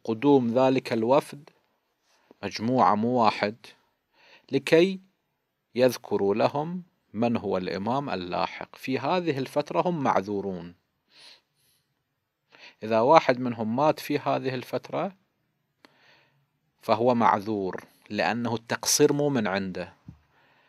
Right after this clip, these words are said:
أحيانا التقصير من الإنسان، مو معذور.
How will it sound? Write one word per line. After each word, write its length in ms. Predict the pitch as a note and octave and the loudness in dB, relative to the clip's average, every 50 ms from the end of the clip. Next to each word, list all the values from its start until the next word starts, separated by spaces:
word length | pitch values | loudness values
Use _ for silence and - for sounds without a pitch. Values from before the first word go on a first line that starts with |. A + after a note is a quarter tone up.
| _ _ _ - | _ _ _ -10
أحيانا 580 | - - - G#2 G2+ G#2+ A2+ B2 C#3 C#3+ C3 D#2+ | -8 -6 -4 0 2 4 4 4 2 2 -2 -4
التقصير 600 | - - - - - - - - - C3+ B2+ A#2+ | -6 -6 -10 -12 -8 -4 -4 -2 0 0 0 0
من 180 | B2 B2 C3+ | -2 -2 -2
الإنسان، 640 | C3 A#2+ F2 A2 A2+ A2+ - - G#2+ G2 G2 F#2+ G#2 G2 _ _ _ _ _ _ _ - | -2 -2 -2 -4 -4 -4 -6 -8 -8 -10 -10 -12 -16 -18 _ _ _ _ _ _ _ -6
مو 80 | A#2+ A2+ | -4 0
معذور. 500 | G#2 - - F#2 F2 F#2 F2+ - - | 0 0 -2 -2 -8 -8 -12 -14 -14